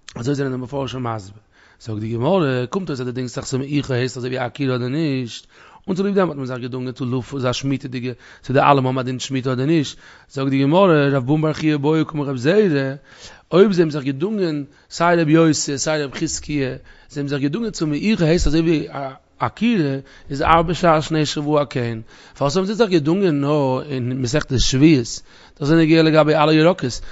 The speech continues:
So ist es meistens schön, so ist es meistens auch nicht. Ein Mensch hat gesagt, ja, ja, Luft, das ist auch. Und er hat das Moich gewöhnt, bis nach der Schöne, und hat das Leuket gewöhnt, bis nach der Schlischi. Mir geht meistens auch nicht, mir geht meistens auch schön. Ist eine Wundersache,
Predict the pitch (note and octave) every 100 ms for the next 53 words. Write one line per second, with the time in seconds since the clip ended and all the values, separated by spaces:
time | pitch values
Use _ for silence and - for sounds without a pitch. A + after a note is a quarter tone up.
0 | - - B2+ D3 C#3+ C#3 - D3 D3 D3
1 | D#3+ D#3+ D#3+ D3+ F#3 A3+ C#3+ A#2 - -
2 | - D3 F3 E3 D#3+ D#3+ C#3+ A#2+ A#2 B2+
3 | E3 - A3 - D#3 D#3+ G3+ G#3 D#3 -
4 | - - - D#3 E3 E3+ - - G3+ F3
5 | B3 G#3+ C#3+ D#3 D#3 D3 D3 D3+ C#3 -
6 | D#3+ F#3 G#3 A3+ E3+ D3+ - C3 F#3 G3
7 | E3 D#3 D3 D3 C#3 - D3 B2 - A#2
8 | - - _ - C3 D3+ D#3+ D#3 D#3+ F#3+
9 | F3+ F3+ F#3+ G3+ G3+ G3 A#3 A3 C#3+ C3
10 | _ _ - - C3+ D3 F3 E3+ - E3
11 | D3+ D3